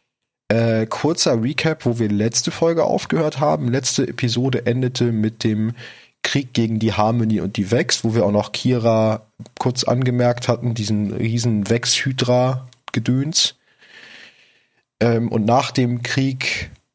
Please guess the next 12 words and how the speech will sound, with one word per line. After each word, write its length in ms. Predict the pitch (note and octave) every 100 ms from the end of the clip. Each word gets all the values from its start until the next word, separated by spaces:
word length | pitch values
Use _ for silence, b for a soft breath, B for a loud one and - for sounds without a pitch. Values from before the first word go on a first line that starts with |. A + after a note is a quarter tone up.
| _ _ _ _ _ _
trennten 480 | - - B2+ - D3
sich 280 | C#3 D3 -
die 100 | C3+
drei 380 | C3 B2+ C3 C3+
Geschwister, 1080 | C3 B2+ - C3+ - - C3 B2+ B2+ B2 - _ _ _ _
ehemals 520 | G#2+ A2 G#2+ G#2 -
Xivo 380 | - - A#2 G#2+
Arad, 520 | B2+ C3 B2+ B2+ B2+ - _
Saturn, 600 | - G2+ - A2+ A#2 -
äh, 80 | A#2
nee, 260 | A2+ G2 G2 _ _ _ _ _ _ _ _ _ _ _ -
Xiro, 840 | - - A#2 G#2+ B2 D#3+ E3+ E3+